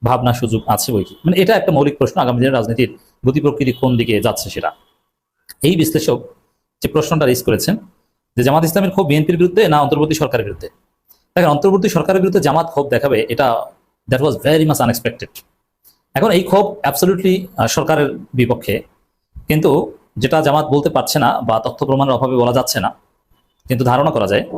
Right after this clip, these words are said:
ক্ষোভ বিএনপির বিরুদ্ধেই। কারণ বিএনপি বাধ্য করেছে এই পরিস্থিতি তৈরি করতে। ইউনূসকে নানানভাবে মানসিকভাবে বিপর্যস্ত করে, বিভিন্ন আঘাত করে, আন্তর্জাতিক বিভিন্ন খেলা ঘটিয়ে বা বিভিন্ন পক্ষকে, পক্ষের মাধ্যমে ইউনূসকে ম্যানেজ করে, আহ, নির্বাচন নয়, ভাগ বাট-, নির্বাচন সহ ভাগ বাটোয়ারায় রাজি করিয়েছে।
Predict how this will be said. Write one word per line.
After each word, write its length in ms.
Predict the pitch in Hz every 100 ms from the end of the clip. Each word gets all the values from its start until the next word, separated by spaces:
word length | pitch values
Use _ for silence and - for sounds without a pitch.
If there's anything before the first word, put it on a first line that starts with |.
| - - _ _
ক্ষোভ 180 | 170 180
বিএনপির 280 | 143 135 127
বিরুদ্ধেই। 320 | 123 - 90
কারণ 320 | 143 208 180
বিএনপি 320 | 151 170 190
বাধ্য 280 | 160 151 165
করেছে 380 | 185 170 - 226 - _ _ _ _
এই 80 | 127
পরিস্থিতি 380 | 143 147 170 160
তৈরি 200 | 123 104
করতে। 240 | 107 - - _ _ _ _ _ -
ইউনূসকে 320 | 139 160 160
নানানভাবে 420 | 143 196 214 180
মানসিকভাবে 520 | 160 143 160 151 147
বিপর্যস্ত 480 | 131 127 117 165 -
করে, 200 | 127 117
বিভিন্ন 260 | 113 120 135
আঘাত 320 | 117 147 -
করে, 180 | - 107 -
আন্তর্জাতিক 460 | 123 120 139 131
বিভিন্ন 280 | 120 123 123 -
খেলা 240 | 123 127
ঘটিয়ে 380 | 110 135 104 87 _ _ _ _ _ -
বা 60 |
বিভিন্ন 320 | 135 131 156 -
পক্ষকে, 420 | 135 - - 127
পক্ষের 280 | 120 - 131
মাধ্যমে 320 | 120 127 120
ইউনূসকে 300 | 120 120 123
ম্যানেজ 240 | 117 135
করে, 200 | - 101 - _ _ _ _ _ -
আহ, 220 | 107 123
নির্বাচন 380 | 160 165 170 151
নয়, 180 | 156
ভাগ 260 | 117 135 139
বাট-, 140 | 131
নির্বাচন 320 | 143 190 208 190
সহ 260 | 147 104
ভাগ 220 | 120 151
বাটোয়ারায় 320 | - 123 131 185
রাজি 180 | 110
করিয়েছে। 340 | 107 98 -